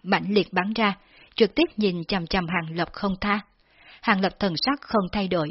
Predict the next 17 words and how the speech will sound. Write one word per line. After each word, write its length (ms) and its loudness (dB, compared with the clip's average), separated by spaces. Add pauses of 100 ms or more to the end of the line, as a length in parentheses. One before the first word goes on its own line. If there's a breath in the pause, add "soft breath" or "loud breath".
(320)
nhưng 180 4
trong 240 0
đầu 320 2
thở 120 0
dài 240 0
một 260 -2
hơi. 220 0 (500 soft breath)
Vị 160 6
này 280 2
rõ 200 0
ràng 280 0
là 100 2
một 260 -2
tên 200 2
cuồng 320 0
chiến 180 0
đấu, 240 0